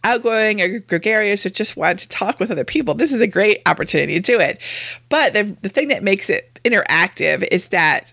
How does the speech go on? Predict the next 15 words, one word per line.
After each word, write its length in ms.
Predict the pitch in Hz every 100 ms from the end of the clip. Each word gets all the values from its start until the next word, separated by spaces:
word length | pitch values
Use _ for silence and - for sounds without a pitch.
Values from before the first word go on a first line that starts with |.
| -
there's 260 | 196 190 180
a 100 | - _ _ _ -
pretty 180 | 320
big 300 | 240 208 240
stage 680 | - - 180 156 - - - -
front 220 | 196 -
and 80 | 196
center, 500 | 165 165 - 98 247 - - - -
and 400 | 208 208 196 196
they 180 | 196 202
have, 300 | 202 185 190
like, 340 | 170 160 156 -
you 80 | 202
know, 380 | 156 156 151 -
um, 440 | 151 143 131 156